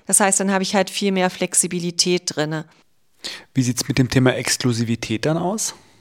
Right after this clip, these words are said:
Speaker 2: Also Finca, da bin ich ja, in der Regel habe ich da niemanden noch als Gast wohnen, den ich zumindest nicht möchte. Äh, wie sieht's bei, aus beim, ähm, Finca-Hotel?
Speaker 1: Das ist unterschiedlich, äh, tatsächlich. Also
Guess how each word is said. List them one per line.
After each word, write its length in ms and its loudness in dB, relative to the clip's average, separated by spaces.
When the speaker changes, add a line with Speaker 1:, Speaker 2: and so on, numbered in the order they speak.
Speaker 2:
Also 260 -4
Finca, 480 -2
da 120 -2
bin 160 -2
ich 140 -6
ja, 240 0
in 100 -8
der 140 -2
Regel 200 -2
habe 140 -4
ich 80 -10
da 380 -6
niemanden 580 2
noch 180 -2
als 240 2
Gast 320 2
wohnen, 260 6
den 140 4
ich 160 -2
zumindest 420 -4
nicht 140 -2
möchte. 400 2
Äh, 360 4
wie 100 0
sieht's 160 -4
bei, 120 2
aus 200 -8
beim, 240 -2
ähm, 320 -8
Finca-Hotel? 640 -2
Speaker 1:
Das 180 4
ist 100 0
unterschiedlich, 920 0
äh, 180 -4
tatsächlich. 680 -6
Also 360 -2